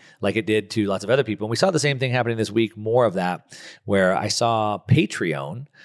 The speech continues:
which is a popular service that creators use to get money.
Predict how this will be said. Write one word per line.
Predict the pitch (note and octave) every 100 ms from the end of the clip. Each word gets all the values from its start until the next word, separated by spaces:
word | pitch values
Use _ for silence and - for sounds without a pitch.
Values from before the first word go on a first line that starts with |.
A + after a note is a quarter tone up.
| -
which | - F2
is | F#2+
a | F#2
popular | G2+ F#2 G2+
service | G2 G2+ F#2+
that | F#2 E2+
creators | - F#2 F2+ F2+
use | F#2+ A2
to | G2
get | E2+ D#2
money. | F2 A#2+